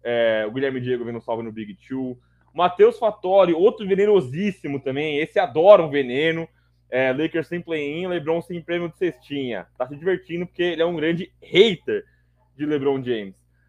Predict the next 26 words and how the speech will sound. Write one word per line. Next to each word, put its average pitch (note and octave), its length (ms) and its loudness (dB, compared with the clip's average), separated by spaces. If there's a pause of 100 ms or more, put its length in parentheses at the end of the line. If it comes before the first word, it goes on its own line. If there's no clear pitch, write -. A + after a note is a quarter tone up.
(280)
É, A2+ 600 0
o B2+ 60 -4
Guilherme C#3+ 280 -2
Diogo C#3 240 -4
brinca B2+ 260 -6
também B2 360 -6
que B2 300 -4
o A2 100 -4
lado B2 220 0
bom B2 300 -6 (220)
dessa B2 260 -6
treta B2 400 -4
toda, A#2+ 260 -8
desse - 200 -12
caos A#2+ 360 -2
aí A#2 100 -2
no A2+ 100 -10
Philadelphia, A#2+ 480 -4
é C3 40 -4
que C3+ 120 -10
quem D3 200 -8
cai C#3 220 0
é C#3+ 40 2
o C#3 60 0
Doc C3 260 -4
Rivers. C3 520 -8